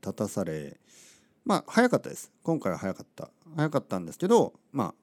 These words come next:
あ、あのー、女のスタッフの人が来て、また見たこともない人。で、初めての人で、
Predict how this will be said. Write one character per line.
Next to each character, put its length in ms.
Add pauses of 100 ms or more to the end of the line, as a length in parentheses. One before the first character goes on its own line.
(720)
あ、 140
あ 60
の 600
ー、 40
女 180
の 120 (200)
ス 100
タ 100
ッ 20
フ 120
の 80
人 180
が 100
来 100
て、 180
ま 140
た 400 (100)
見 140
た 100
こ 80
と 80
も 80
な 140
い 40
人。 140 (760)
で、 100
初 180
め 140
て 100
の 100
人 220
で、 300